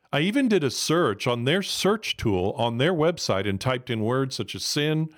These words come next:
cross, resurrection, tomb, and there were either no results or the results yielded terms that were not really relevant or had those exact words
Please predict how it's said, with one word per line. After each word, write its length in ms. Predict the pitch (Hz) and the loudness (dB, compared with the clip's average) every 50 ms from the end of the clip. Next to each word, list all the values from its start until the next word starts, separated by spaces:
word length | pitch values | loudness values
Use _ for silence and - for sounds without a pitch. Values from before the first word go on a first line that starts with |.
| _ _ _ _ _ | _ _ _ _ _
cross, 560 | - - 120 131 139 139 139 135 - - - _ _ _ _ _ _ _ _ | -2 0 2 2 4 2 0 -2 -4 -12 -16 _ _ _ _ _ _ _ _
resurrection, 880 | - 98 117 135 127 135 123 123 127 135 131 - - - 131 135 135 131 131 _ | 0 2 2 2 2 2 2 2 2 0 0 -2 -2 -2 0 0 -2 -4 -6 _
tomb, 460 | _ - - 123 131 135 139 143 143 143 - - - - _ _ _ _ _ _ _ _ _ _ | _ -2 0 2 2 4 2 2 0 -2 -4 -12 -20 -20 _ _ _ _ _ _ _ _ _ _
and 160 | - 131 131 139 | -2 0 2 2
there 140 | 151 160 | 2 4
were 140 | 156 151 151 | 4 4 4
either 540 | 147 156 147 135 135 123 120 113 107 104 - _ _ _ _ | 4 2 2 4 2 2 2 2 0 -2 -6 _ _ _ _
no 320 | - 123 131 151 175 233 | 0 2 4 4 4 4
results 680 | 285 262 185 120 95 101 90 90 87 101 123 - - - _ _ _ _ _ _ _ _ _ _ | 4 2 2 0 0 -2 -2 -2 -2 -4 -6 -10 -16 -16 _ _ _ _ _ _ _ _ _ _
or 120 | 139 143 | 0 2
the 100 | 139 143 | 2 2
results 420 | 139 143 131 127 147 165 151 - | 0 2 2 2 0 0 -2 -2
yielded 640 | - 135 139 151 147 160 175 175 156 147 143 135 - | -2 -2 0 2 2 2 2 2 2 0 -2 -2 -4
terms 400 | - - 156 160 170 175 165 135 | -4 -2 0 2 2 0 0 0
that 180 | 143 139 143 | 0 0 0
were 120 | - 131 139 | 0 0 0
not 280 | 139 151 160 165 156 | 0 0 0 -2 -2
really 380 | - 123 139 151 156 147 143 135 | 0 0 2 2 2 2 2 0
relevant 800 | 123 110 107 107 110 123 139 160 185 156 117 101 107 104 117 123 | -2 -4 -8 -2 0 2 2 4 2 2 2 2 0 0 2 2
or 140 | 110 104 107 | 0 0 0
had 260 | 110 123 131 127 120 | 0 -2 -4 -2 0
those 260 | 123 120 120 120 104 | 0 2 2 2 0
exact 520 | 117 110 104 92 117 104 107 110 - - - | -2 -4 -2 -2 0 0 0 -2 -6 -4 -2
words 480 | 104 104 101 101 101 98 - - - | 0 0 2 0 -2 -2 -6 -8 -8